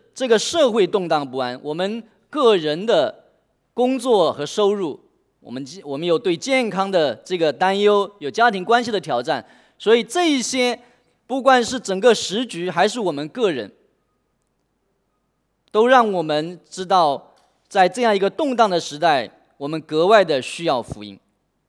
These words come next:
福音是什么？福音，哥林多前书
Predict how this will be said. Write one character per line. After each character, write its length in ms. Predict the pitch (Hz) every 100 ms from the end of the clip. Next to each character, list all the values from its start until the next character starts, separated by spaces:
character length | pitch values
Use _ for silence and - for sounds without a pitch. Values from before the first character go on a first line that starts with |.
| _ _ _ _ _
福 240 | - 220 285
音 160 | 359
是 160 | - 311
什 180 | 196 139
么？ 200 | 120 - _ _ _ _ _ _ _ _ _ _ _ _ _ _ _ _ _ _ _ _ _ _ _ _ _ _ _ _ _ _ _ _
福 240 | - 202
音， 240 | 254 294 269
哥 100 | 277
林 140 | 262
多 140 | 247
前 260 | 247 - 196
书 340 | 196 220 220